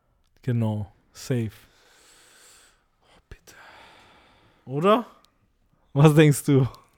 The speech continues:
Speaker 2: Ich bin, ich bin, ich weiß noch nicht, Mann. Ich kann mir, wenn ich jetzt so das, jetzt das erste Mal, dass ich das so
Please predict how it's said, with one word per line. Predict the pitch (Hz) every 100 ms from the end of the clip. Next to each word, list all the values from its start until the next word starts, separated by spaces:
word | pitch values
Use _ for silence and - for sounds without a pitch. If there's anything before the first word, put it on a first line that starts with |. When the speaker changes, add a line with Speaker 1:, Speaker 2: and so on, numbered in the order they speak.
| - 196 - 180
Speaker 2:
Ich | 196 -
bin, | 208 135 135 -
ich | 113 -
bin, | 131 123
ich | 117 117
weiß | 135 160 -
noch | 107
nicht, | 92 85 -
Mann. | 71 67 _ _ _ - - - _ _ _ _ _ _ _ _ _ _ _ _ _ _ _ _
Ich | - -
kann | 131 143
mir, | 135
wenn | 127 135
ich | 123 -
jetzt | 107 165 -
so | 156 143
das, | 120 110 - _ _ _ _ -
jetzt | 131 151 -
das | 123 -
erste | 110 143 131
Mal, | 117
dass | 110 110
ich |
das | - 104
so | - 98 87